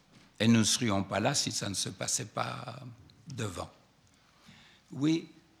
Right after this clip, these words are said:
il y a, il y a dans cette entreprise qu'est Chopard,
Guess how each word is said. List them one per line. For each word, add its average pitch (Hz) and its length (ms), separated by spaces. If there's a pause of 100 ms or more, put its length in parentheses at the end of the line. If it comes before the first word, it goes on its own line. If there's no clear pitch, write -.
(120)
il 127 280
y 143 120
a, 117 640 (460)
il 123 180
y 131 100
a 135 80
dans 120 160
cette 117 280
entreprise 123 720
qu'est 104 320
Chopard, 120 720